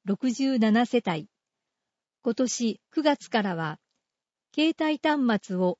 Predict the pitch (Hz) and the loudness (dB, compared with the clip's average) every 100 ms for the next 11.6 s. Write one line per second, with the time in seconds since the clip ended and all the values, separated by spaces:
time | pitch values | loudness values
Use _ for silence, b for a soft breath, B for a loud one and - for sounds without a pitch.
0 | - 226 - 302 247 311 302 254 214 - | 0 0 2 0 0 -2 0 2 0 -2
1 | 185 185 _ _ - 277 302 - 294 - | -6 -6 _ _ -12 -6 -4 -4 -8 -4
2 | 233 190 175 165 180 185 175 170 165 - | 0 0 0 0 0 2 2 0 -4 -8
3 | _ _ _ _ _ _ _ _ - 233 | _ _ _ _ _ _ _ _ 0 4
4 | 247 277 277 294 294 285 254 214 180 165 | 6 6 2 2 0 0 0 0 0 0
5 | 160 - _ - 220 202 - 302 311 311 | -4 -6 _ 2 2 2 0 0 0 0
6 | 302 294 277 285 247 214 190 170 226 _ | 0 0 0 0 -2 -4 0 0 0 _
7 | 196 214 285 294 294 285 - 285 190 185 | 2 2 4 0 2 -2 0 -2 0 -6
8 | - 294 285 247 220 226 180 185 185 233 | -2 0 4 4 4 4 0 0 2 4
9 | 226 214 190 180 165 156 165 175 _ _ | 4 4 2 2 0 0 -2 -4 _ _
10 | _ _ _ - 233 277 294 294 285 262 | _ _ _ 2 4 6 4 2 2 -2
11 | - 277 285 269 269 285 | -4 -2 2 2 2 0